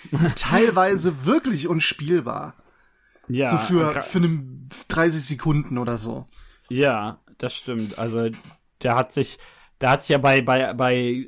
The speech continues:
Speaker 1: aller komischen Kritik komischer Menschen, äh, das, äh, Remaster auf jeden Fall gelohnt. Allein, weil man's halt mit guter Framerate spielen kann, das ist schon
Speaker 2: Ja.
Speaker 1: geil. Äh, aber ich f-, ja, da, das stimmt schon, Demon's Souls hat keine großen Frameratenprobleme oder so,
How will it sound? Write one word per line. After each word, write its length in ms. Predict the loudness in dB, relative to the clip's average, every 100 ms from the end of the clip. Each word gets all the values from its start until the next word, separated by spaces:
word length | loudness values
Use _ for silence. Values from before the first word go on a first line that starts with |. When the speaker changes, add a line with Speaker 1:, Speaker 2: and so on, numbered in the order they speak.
| -6
Speaker 1:
aller 440 | -2 2 4 2
komischen 560 | -2 -2 0 0 -2 -4
Kritik 360 | -2 -2 -4 -4
komischer 480 | -4 -2 -4 -6
Menschen, 520 | -4 -4 -4 -6 -6 -4
äh, 200 | -4 -4
das, 300 | -4 -6 -6
äh, 100 | -4
Remaster 680 | -2 0 0 0 -2 -2 -6
auf 140 | -4
jeden 200 | -6 -6
Fall 220 | -6 -6
gelohnt. 560 | -6 -6 -4 -4 -6 -6
Allein, 320 | -4 -2 -2
weil 120 | 0
man's 220 | 0 0
halt 180 | 0 -2
mit 220 | -4 -8
guter 300 | -6 -2 -2
Framerate 600 | -2 -4 -4 -2 -4 -4
spielen 400 | -10 -8 -6 -6
kann, 240 | -2 -2 -2
das 160 | -6
ist 100 | -6
schon 220 | -6 -4 0
Speaker 2:
Ja. 20 |
Speaker 1:
geil. 400 | 2 0 -2 -6 _ -20 -20 -20 _ _ _ -6
Äh, 440 | -2 0 -2 -4 -10 _ _ _ -2
aber 560 | 0 2 0 0 -4 _ _ _ _ -18
ich 160 | -16
f-, 80 | -10
ja, 340 | -4 2 2 2
da, 260 | -2 -4
das 200 | 0 0 2
stimmt 220 | 0 2
schon, 200 | 0 2
Demon's 300 | 0 -2 -2
Souls 240 | -2 -2
hat 140 | -6 -2
keine 300 | -2 -2 -6
großen 520 | -10 -6 -6 -4 -8
Frameratenprobleme 1300 | -6 -4 -2 -2 -2 -4 -6 -8 -6 -6 -6 -6 -6
oder 240 | -6 -8
so, 320 | -6 -6 -8